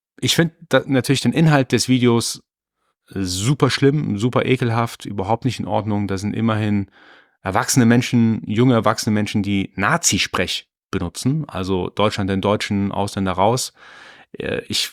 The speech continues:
finde es richtig, dass da jetzt auch strafrechtlich ein paar Maßnahmen geschehen.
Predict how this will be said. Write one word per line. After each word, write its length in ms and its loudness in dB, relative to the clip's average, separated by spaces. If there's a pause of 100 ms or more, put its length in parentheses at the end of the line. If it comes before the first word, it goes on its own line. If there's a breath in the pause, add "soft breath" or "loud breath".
finde 260 2
es 160 2
richtig, 340 -2
dass 200 -2
da 100 -2
jetzt 200 -4
auch 260 -8
strafrechtlich 840 -4
ein 140 -20
paar 120 -4
Maßnahmen 460 0
geschehen. 540 -6